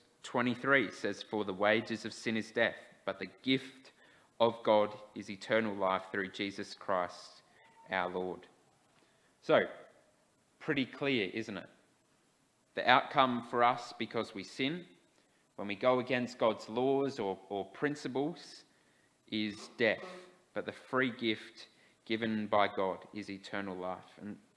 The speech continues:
how do we receive this gift? Well, in our next quote from John chapter three, "For God so loved the world that he gave his only begotten Son, that whosoever believeth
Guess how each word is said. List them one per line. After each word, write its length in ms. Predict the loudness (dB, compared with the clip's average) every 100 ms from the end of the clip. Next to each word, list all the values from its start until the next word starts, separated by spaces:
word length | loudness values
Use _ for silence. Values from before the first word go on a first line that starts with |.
| _
how 180 | -2 0
do 100 | 2
we 200 | 2 2
receive 540 | 0 -4 0 0 0
this 180 | -2 -4
gift? 520 | -2 -4 -4 -10 -20 -20 _ _ _ _ _ _ _ _ _ _ _ _
Well, 300 | 6 6 4 -6 -20 -20 _ _ _ _ _ _ _ _ _
in 120 | 0
our 80 | 2
next 300 | 4 2 2
quote 240 | 2 4 2
from 140 | -2
John 300 | 2 2 2
chapter 300 | 2 0 0
three, 340 | -2 2 4 2
"For 140 | -4
God 420 | -2 4 4 4
so 220 | 0 -2
loved 300 | 2 2 2
the 80 | -2
world 300 | 0 0 -2 -2
that 180 | -4 -2
he 80 | -8 2
gave 400 | 4 4 2 -4 -10
his 160 | -10 -4 0
only 280 | 2 2 0
begotten 460 | 0 2 -2 -4
Son, 360 | -8 -8 -8 -6
that 220 | -6 -6 -12 -20 -20 _ _
whosoever 680 | 4 6 6 2 2 2 2
believeth 640 | 0 -2 0 0 2 -2